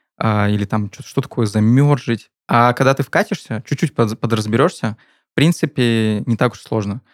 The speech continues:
То есть, э, в чем вообще смысл? Это для того, чтобы много разработчиков могли, во-первых, следить за, э, тем кодом, который там у тебя в приложении, да,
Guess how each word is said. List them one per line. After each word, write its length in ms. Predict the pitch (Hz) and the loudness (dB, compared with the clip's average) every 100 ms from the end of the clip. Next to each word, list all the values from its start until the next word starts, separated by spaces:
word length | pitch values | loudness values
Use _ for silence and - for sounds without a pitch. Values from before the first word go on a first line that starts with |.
| _ _ | _ _
То 140 | 110 | 0
есть, 300 | 107 101 - - | 0 -2 -8 -6
э, 40 | 104 101 101 101 98 | -4 -4 -6 -8 -4
в 40 | |
чем 180 | - 127 | 0 2
вообще 180 | 107 123 | 0 -6
смысл? 580 | - 143 - 139 110 101 _ _ _ | -4 -2 -2 -2 -2 -4 _ _ _
Это 160 | - 120 | -10 -2
для 120 | 113 | -2
того, 200 | 110 123 | 0 0
чтобы 260 | 143 139 120 | 0 0 2
много 280 | 117 117 107 | 2 2 0
разработчиков 760 | 104 107 107 135 - 120 110 | -2 -2 0 -2 -4 -6 -4
могли, 220 | 113 107 | -2 -2
во-первых, 380 | 107 - 107 104 | -4 -2 -2 -4
следить 400 | - 110 117 107 | -6 -4 -4 -4
за, 640 | 104 107 104 104 104 104 107 _ _ _ - | -4 -2 -2 -2 -2 -4 -8 _ _ _ -8
э, 320 | 110 104 101 - | -4 -4 -6 -10
тем 420 | - 135 110 101 - _ - | 0 2 2 -2 -8 _ -4
кодом, 360 | - 123 110 | 2 2 2
который 460 | 98 - 117 107 104 | -2 -4 0 0 0
там 340 | 104 104 101 | -4 -8 -8
у 40 | 98 | -10
тебя 260 | - 117 | -6 -6
в 60 | 107 | -6
приложении, 560 | - 110 107 139 196 131 | -6 -4 -2 -2 0 -2
да, 240 | 120 185 | -4 -10